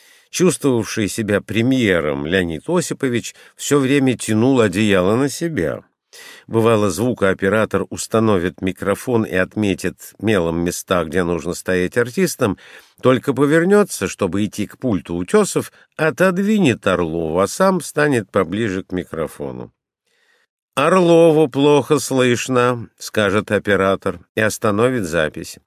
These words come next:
Опять поставит артистов на нужные места. Только пойдет к пульту, певец опять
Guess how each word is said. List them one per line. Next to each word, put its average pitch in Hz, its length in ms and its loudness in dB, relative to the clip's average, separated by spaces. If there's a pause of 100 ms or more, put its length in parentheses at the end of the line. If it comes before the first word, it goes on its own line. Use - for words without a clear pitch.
(300)
Опять 101 460 0
поставит 92 560 -2
артистов 123 580 -4
на 101 140 0
нужные 98 420 -4
места. 78 560 -8 (220)
Только 139 440 2
пойдет 98 440 0
к - 100 -20
пульту, 160 540 0 (320)
певец 90 480 2
опять 107 580 0